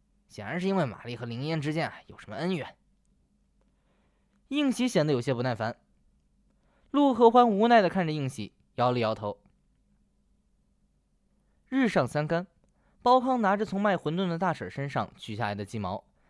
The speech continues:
来到旧闸最大的养鸡场，千凤园养鸡场。他站在千凤园养鸡场的门口，看着写有千凤园的匾额，高兴地抹了抹额头上的汗珠。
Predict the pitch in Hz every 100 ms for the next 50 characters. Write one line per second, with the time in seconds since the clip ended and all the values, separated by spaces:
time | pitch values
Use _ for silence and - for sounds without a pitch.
0 | _ - 190 233 233 233 226 185 214 247
1 | 208 175 135 98 92 156 170 - - _
2 | _ _ _ - - 269 269 240 127 117
3 | 170 98 95 101 - _ _ _ _ _
4 | _ _ _ _ _ _ _ _ _ _
5 | _ _ _ _ _ _ 262 254 254 226
6 | 214 247 240 208 196 202 156 175 175 131
7 | 117 147 - - _ _ _ _ _ -
8 | 285 240 226 233 170 - 226 240 160 165
9 | 214 95 82 90 120 _ _ _ 139 143
10 | 147 139 113 101 113 110 92 110 117 120
11 | 110 92 104 90 120